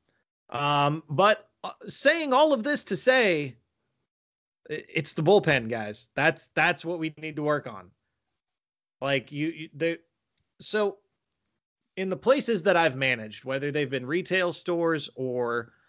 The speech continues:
uh, restaurants or theaters, whatever they've been. Um, I have preached my entire working career that there is no such thing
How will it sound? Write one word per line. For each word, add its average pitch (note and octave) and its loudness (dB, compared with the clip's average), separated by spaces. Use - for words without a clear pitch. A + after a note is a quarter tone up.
uh, A2+ -2
restaurants D3+ 2
or A2+ -2
theaters, D3+ 0
whatever F3 2
they've C3 -2
been. G2 -8
Um, C#3 0
I G3+ 4
have F3 2
preached - -4
my C3+ -6
entire F#3 2
working F3 -2
career A2+ -6
that A#2+ -4
there C3+ 2
is F#3 2
no E3+ 2
such - -2
thing A2 -4